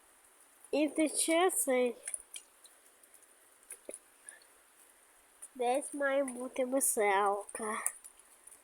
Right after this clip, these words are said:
Ну, з якогось боку точно має бути. Гніздечко. Мама, я веселку шукаю. Так, десь тут.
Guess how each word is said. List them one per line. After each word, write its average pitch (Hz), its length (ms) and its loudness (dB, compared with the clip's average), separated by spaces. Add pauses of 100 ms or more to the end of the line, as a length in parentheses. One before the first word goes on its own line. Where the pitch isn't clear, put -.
Ну, 302 180 2
з 285 40 -2
якогось 320 640 4
боку 349 300 4
точно 339 540 6
має 220 260 -4
бути. - 380 -14 (1200)
Гніздечко. 262 640 0 (540)
Мама, 466 440 12 (100)
я 427 120 12
веселку 466 760 12 (120)
шукаю. 359 720 10 (3500)
Так, 320 480 4 (160)
десь 302 560 6
тут. 294 240 2